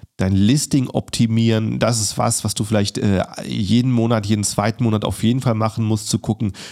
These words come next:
was gibt es an neuen Suchbegriffen, die Kunden nutzen, die ich vielleicht noch nicht nutze oder die vielleicht die Konkurrenten rausgefunden hast. Und, äh, das wollen wir jetzt machen, wie du Keywords findest,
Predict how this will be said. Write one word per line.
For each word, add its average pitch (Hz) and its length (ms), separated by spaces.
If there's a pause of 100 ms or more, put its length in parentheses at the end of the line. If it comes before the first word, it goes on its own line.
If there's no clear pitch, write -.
(200)
was 98 380
gibt 139 160
es 123 120
an 107 220
neuen 120 580
Suchbegriffen, 127 880
die 120 120
Kunden 147 340
nutzen, 131 380
die 120 80
ich 120 100
vielleicht 117 260
noch 110 120
nicht 113 240
nutze 120 280
oder 110 140
die 98 140
vielleicht 98 260
die 101 160 (320)
Konkurrenten 117 720
rausgefunden 120 800
hast. 117 240
Und, 110 180
äh, 113 140
das 123 200
wollen 170 160
wir 156 60
jetzt 147 220
machen, 127 400 (400)
wie 135 120
du 139 200 (100)
Keywords 170 520
findest, 127 420